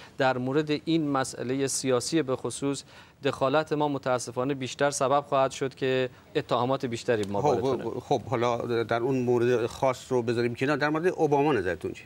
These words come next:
Speaker 2: راجع به افغانستان نظرتون چیه؟
Speaker 1: بله. اه،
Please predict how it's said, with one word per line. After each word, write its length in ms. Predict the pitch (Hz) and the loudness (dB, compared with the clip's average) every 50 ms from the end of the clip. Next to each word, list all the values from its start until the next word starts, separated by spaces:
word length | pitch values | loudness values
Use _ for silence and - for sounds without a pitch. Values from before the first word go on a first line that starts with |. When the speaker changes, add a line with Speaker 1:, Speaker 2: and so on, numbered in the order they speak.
| - - - | -20 -14 -8
Speaker 2:
راجع 140 | - 107 113 | -6 -4 -2
به 120 | 135 127 - | -2 0 0
افغانستان 600 | 127 - - - 131 123 120 120 - 147 131 104 | -2 -4 -2 -2 0 0 0 0 -2 -2 -2 -2
نظرتون 360 | 95 87 92 85 - - - | -2 -2 -4 -6 -8 -6 -4
چیه؟ 80 | 123 127 | -2 -2
Speaker 1:
بله. 160 | 127 117 110 - - - - - - - - - | 0 -2 -4 -8 -12 -20 -20 -18 -18 -16 -10 -6
اه، 340 | 135 135 135 135 131 127 | -2 0 2 2 2 0